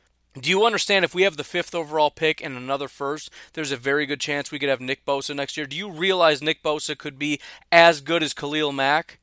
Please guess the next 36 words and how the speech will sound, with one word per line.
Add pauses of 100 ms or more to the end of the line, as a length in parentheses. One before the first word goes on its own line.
(640)
That,
that
scouts
right
now
are
saying
that
Nick
Bosa
is
better
than
Joey
Bosa.
Do
you
know
how
good
Joey
Bosa
is? (640)
I'm
telling
you
right
now,
Nick
Bosa
could
be
one
of
the
greats.